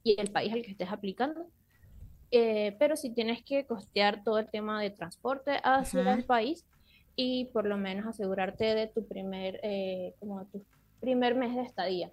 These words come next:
Speaker 1: porque es súper importante, porque obviamente cualquier trámite que necesitas hacer dentro del país, poder tener... Eh,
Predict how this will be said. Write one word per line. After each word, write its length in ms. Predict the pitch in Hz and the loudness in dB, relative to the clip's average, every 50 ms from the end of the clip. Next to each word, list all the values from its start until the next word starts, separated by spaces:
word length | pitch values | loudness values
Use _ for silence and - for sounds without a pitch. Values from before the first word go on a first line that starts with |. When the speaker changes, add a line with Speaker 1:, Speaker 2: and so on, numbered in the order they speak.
| - - | -10 -8
Speaker 1:
porque 280 | - 196 190 - 196 190 | -8 -8 -6 -6 -8 -10
es 100 | 185 - | -8 -8
súper 260 | - 208 - 220 214 | -12 -10 -8 -6 -6
importante, 440 | 208 202 202 - - 170 196 247 285 | -6 -6 -6 -8 -8 -6 -4 -4 -4
porque 240 | 269 240 - - 185 | -4 -6 -6 -6 -4
obviamente 580 | 180 180 180 185 190 190 190 - 202 208 - _ _ _ _ _ _ _ _ | -4 -4 -4 -4 -6 -6 -4 -4 -4 -6 -6 _ _ _ _ _ _ _ _
cualquier 540 | - 226 208 202 196 202 - 208 196 190 196 | 0 2 2 2 0 -2 -2 -2 -2 -2 -4
trámite 420 | - 208 202 214 214 214 214 220 214 | -4 -4 -4 -4 -6 -6 -8 -8 -8
que 100 | 202 190 | -8 -8
necesitas 360 | 190 190 190 180 - 208 208 | -10 -10 -12 -12 -8 -6 -6
hacer 240 | 180 185 185 185 190 | -6 -6 -6 -8 -6
dentro 240 | 208 208 202 214 | -6 -6 -4 -4
del 100 | 196 180 | -6 -6
país, 220 | - - 202 285 277 - | -4 -2 -4 -4 -4 -4
poder 200 | - 190 170 - - | -6 -6 -6 -6 -8
tener... 320 | - 180 185 185 180 175 - _ - | -8 -8 -6 -6 -8 -8 -10 _ -6
Eh, 460 | 202 196 190 185 180 180 175 175 | -4 -4 -2 -4 -6 -8 -10 -12